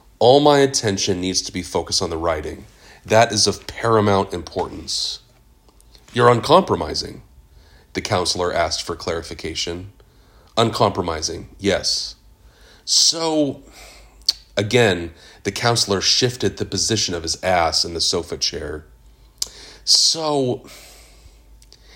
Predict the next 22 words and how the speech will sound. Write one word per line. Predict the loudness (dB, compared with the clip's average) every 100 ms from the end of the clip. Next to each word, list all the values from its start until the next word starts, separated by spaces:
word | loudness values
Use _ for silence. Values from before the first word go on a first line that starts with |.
| -20 -12
he | -4
took | -2 0
a |
sharp | 0 2 2 0 -2
breath | 2 4 4 0 -12 -12
and | -8 -8 -10
hummed | -12 -4 -2 -2 -4
loudly, | 0 2 2 -2 -8 -10 -16 _ _ -20 -20 -8 -2
an | 0
unrecognizable | 2 2 6 4 4 0 0 0 0 -4 -4
little | -6 -6
tune. | -6 -6 -6 -10 -14 -18 _ _ _ _ _ _ _ -6
"Hmm. | 0 2 4 4 2 0 -4 -6 -8 -16 _ _ _ -6 -6 -20 -20 -6
So, | 0 0 2 2 2 0 -6 -16 -16 -18 -18 -20 -20 -8 -8 -8 -18 -20
what | -4 0 0 0
makes | 0 0
you | 0
feel | -2 -4 0 2
like | 2 0
you're | -4 -2
a |
nobody, | -2 -2 -2 -2 -4 -6 -8